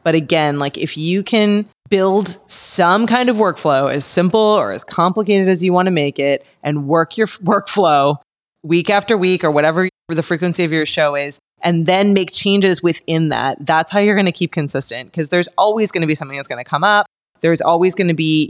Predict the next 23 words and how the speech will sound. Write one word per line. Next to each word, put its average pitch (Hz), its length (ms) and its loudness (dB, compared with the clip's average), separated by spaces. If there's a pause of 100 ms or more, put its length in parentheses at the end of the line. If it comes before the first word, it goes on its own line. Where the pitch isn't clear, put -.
(120)
X - 180 -4
Y 156 140 2
Z 151 180 0
thing 151 400 -2
that's 143 220 -2
gonna 143 140 -4
happen. 180 500 0 (200)
If 175 120 0
there's 185 180 0
something 220 220 0
for 226 120 -2
you 196 80 4
to 175 80 2
fall 165 320 0
back 151 300 0
on 143 200 0
that 139 120 -2
you 147 120 0
know 147 220 2
you 185 180 -2
can 226 180 -2
do 175 260 2
consistently, 139 1040 -6